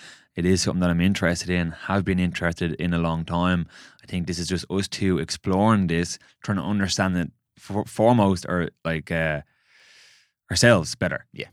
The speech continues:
Speaker 1: You know, so we can refine and, and, and, and, uh, hopefully if,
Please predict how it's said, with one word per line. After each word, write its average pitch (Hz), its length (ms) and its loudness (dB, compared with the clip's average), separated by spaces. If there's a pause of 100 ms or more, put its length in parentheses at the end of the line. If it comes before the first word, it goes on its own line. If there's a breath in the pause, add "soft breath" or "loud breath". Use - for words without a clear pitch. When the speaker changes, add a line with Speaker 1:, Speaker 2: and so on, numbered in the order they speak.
Speaker 1:
You 90 60 -4
know, 95 160 2
so 92 140 -4
we 120 180 8
can 110 140 2
refine 90 460 2
and, 80 360 -4
and, 78 240 -6
and, 80 360 -8
and, 80 240 -6
uh, 78 160 -4
hopefully 95 600 4
if, 82 100 -6